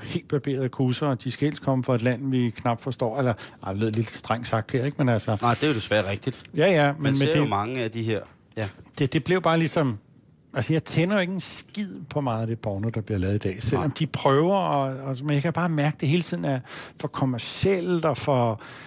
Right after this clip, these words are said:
Speaker 1: uægte, og de er slet ikke med selv instruktøren i det her, og slet ikke valgt det her, fordi de synes, det var fedt. Jamen, jeg,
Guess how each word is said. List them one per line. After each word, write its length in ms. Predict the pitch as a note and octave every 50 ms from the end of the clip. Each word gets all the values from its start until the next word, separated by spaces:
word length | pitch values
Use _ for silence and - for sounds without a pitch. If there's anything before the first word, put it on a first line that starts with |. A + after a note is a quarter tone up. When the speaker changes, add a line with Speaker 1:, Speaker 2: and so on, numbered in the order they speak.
| - - - -
Speaker 1:
uægte, 720 | - F#3+ G3 G#3 F#3+ E3+ D#3+ D#3 C#3 - - - E3 D3
og 120 | C3 -
de 60 | -
er 40 | D3
slet 160 | - - -
ikke 160 | D#3+ D3 - D#3+
med 120 | D3+ D3
selv 320 | C#3+ - - - E3+ C#3+ -
instruktøren 760 | E3 D3+ C#3+ - - - B2+ - - - D3 A2+ - C#3+ C#3+
i 60 | C#3 A#2+
det 180 | - B2+ A#2+
her, 120 | A#2+ C3+ C#3
og 60 | G#2+
slet 140 | - - C#3
ikke 260 | C3+ - - A2 -
valgt 300 | - C3+ C#3+ - - -
det 100 | D#3+ C#3
her, 160 | A2 C3 B2+
fordi 240 | A#2+ - C3 B2 C3
de 100 | B2 A#2+ A#2
synes, 200 | - C#3 B2+ -
det 140 | - C3+
var 80 | A#2 G2+
fedt. 340 | - - - A#2 A#2 - - - - _ - -
Jamen, 120 | A2 G2+ F#2+
jeg, 60 | G2+